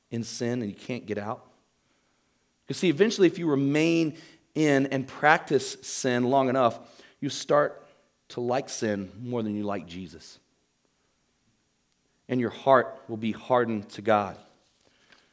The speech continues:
Our hearts grow hard, right? It says, "Because of the ignorance that is in them due to their hardness of heart."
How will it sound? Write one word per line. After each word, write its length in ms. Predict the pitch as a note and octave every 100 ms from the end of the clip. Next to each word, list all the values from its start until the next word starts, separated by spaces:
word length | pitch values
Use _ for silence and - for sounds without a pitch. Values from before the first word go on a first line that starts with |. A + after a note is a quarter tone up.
| -
Our 60 | A2
hearts 280 | - C#3 -
grow 120 | C3
hard, 300 | A#2+ C#3+ D#2+ - - _ _ _ _ _ _ _ _ _ _ _ _ G#2
right? 200 | C3+ -
It 1200 | - _ - _ _ _ _ _ _ _ _ -
says, 140 | D#3
"Because 280 | D3+ F#3+ E3
of 80 | D#3
the 140 | C#3+
ignorance 340 | E3 E3+ E3 C#3+
that 120 | D3
is 160 | C#3 B2
in 220 | D#3+ E3
them 180 | C3 B2
due 180 | D3+ D#3
to 100 | C#3+
their 160 | C#3
hardness 640 | - - D3+ D3+ D#3+ - -
of 180 | - B2
heart." 460 | - D#3 C3 -